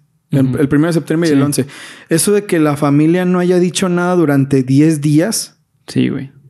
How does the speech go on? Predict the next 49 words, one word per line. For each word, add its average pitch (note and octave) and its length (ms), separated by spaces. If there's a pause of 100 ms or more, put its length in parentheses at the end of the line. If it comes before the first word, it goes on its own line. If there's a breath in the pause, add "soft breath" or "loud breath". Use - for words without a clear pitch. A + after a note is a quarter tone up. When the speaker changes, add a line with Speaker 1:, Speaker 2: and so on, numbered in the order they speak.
(180)
Speaker 1:
¿Sabes? D3+ 600
O C#3 100
sea, C#3+ 240
que C#3+ 320
hablaran C#3 460
y D#3 60
hablaran D3 360
y D3+ 40
hablaran C#3 300
y D3+ 40
no C#3 160
contestaran D3+ 580
es D3+ 100
porque D3+ 320
Brian C#3+ 320
ya D3 100
les D3+ 160
había C3+ 180
dicho, C3+ 300
"No C3 120
les C#3+ 140
vayan D3+ 220
a C#3 80
contestar". A#2+ 600 (400 loud breath)
Speaker 2:
Ajá. C3+ 360
Y C#3+ 80
también C#3+ 340
por D#3+ 240
qué, E3 160
güey, D3 220
la D#3+ 100
familia C3 840 (640)
tardó C3 600
un D#3+ 320
día. E3 480 (340)
O D3 180
mejor D3+ 240
dicho, C#3 200
¿por C#3+ 140
qué D#3+ 140
cambió D#3+ 360
de E3 80
información C#3 720 (360 loud breath)
de B2 100
cuándo C3+ 240
fue C#3 160
que D#3+ 80
Speaker 1:
Ah, D#3+ 40
Speaker 2:
desapareció, D#3+ 380